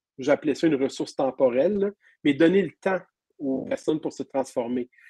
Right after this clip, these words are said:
Parce que souvent, ben, quand on met un iPad dans les mains d'un enseignant ou un ordinateur, peu importe, on leur dit, « Bon, mais voici l'ordinateur, on te donne tout, tout, tout, mais il faut que ça se fasse tout de suite. » Alors qu'en réalité,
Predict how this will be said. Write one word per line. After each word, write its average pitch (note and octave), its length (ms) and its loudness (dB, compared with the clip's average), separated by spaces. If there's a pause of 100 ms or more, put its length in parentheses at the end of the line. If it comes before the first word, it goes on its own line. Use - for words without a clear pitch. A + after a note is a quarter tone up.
(120)
Parce C#3 160 0
que D3 100 0
souvent, C#3 480 2
ben, C3 260 0
quand C#3+ 240 -6
on C#3 120 2
met C#3+ 140 2
un C#3 180 2
iPad C#3+ 360 -2
dans C3 120 -2
les B2+ 140 0
mains C3 180 0
d'un C3 160 0
enseignant B2+ 560 -4
ou D3 180 0
un A#2+ 260 -10
ordinateur, B2 720 -2
peu B2+ 60 -4
importe, C#3+ 360 4 (360)
on C3+ 60 6
leur C3 100 10
dit, « A#2+ 120 -4
Bon, F#3 120 8
mais C#3+ 140 4
voici E3+ 280 4
l'ordinateur, E3+ 680 4 (100)
on C#3 160 -2
te D3 60 -6
donne F3+ 200 4
tout, A#3 120 -2
tout, G3 260 -8
tout, A3 200 2 (260)
mais - 80 2
il - 20 -4
faut - 120 -14
que - 60 2
ça E3 100 4
se - 100 -8
fasse F3 160 2
tout - 160 -14
de - 40 -20
suite. » D#3+ 280 -4 (480)
Alors C3+ 180 -2
qu'en C#3 160 -2
réalité, C#3 560 -2